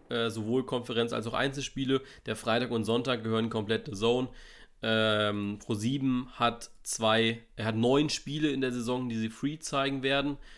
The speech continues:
Das ist das Eröffnungsspiel der ersten Bundesliga, das, äh, Freitagsspiel am siebzehnten und achtzehnten Spieltag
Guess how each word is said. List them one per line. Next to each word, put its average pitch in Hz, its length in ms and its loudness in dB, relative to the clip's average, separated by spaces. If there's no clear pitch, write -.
Das 113 100 -14
ist 117 220 -4
das 110 120 -4
Eröffnungsspiel 120 540 -4
der 113 120 2
ersten 131 340 -2
Bundesliga, 131 720 -2
das, - 480 -4
äh, 101 600 -2
Freitagsspiel 120 840 0
am 107 200 -4
siebzehnten 110 440 -6
und 104 60 -2
achtzehnten 113 340 -4
Spieltag 143 560 -2